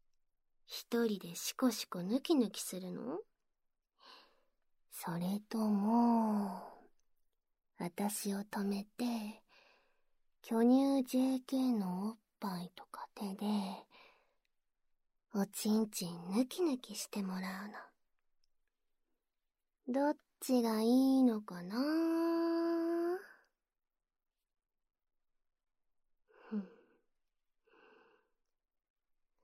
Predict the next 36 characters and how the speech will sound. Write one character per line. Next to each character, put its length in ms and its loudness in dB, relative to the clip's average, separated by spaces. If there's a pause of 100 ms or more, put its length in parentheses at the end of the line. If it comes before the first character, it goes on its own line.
(1700)
<laughs> 400 0 (720)
止 140 4
め 140 4
て 120 -2
く 120 -2
れ 140 2
る 160 6
ん 80 0
だ。 220 0 (840)
お 240 2
兄 240 2
さ 160 6
ん 80 2
優 100 2
し 40 0 (2000)
い。 40 -2
な 480 2
ん 100 -4
て、 160 -6 (880)
本 220 6
当 140 8
は 100 10
エ 80 8
ッ 80 -4
チ 160 2
し 80 -4
た 140 2
い 60 0
だ 120 -4
け 140 4
だ 100 6
っ 80 -4 (100)
た 120 -12
り 140 -14
し 160 -12
て。 200 -10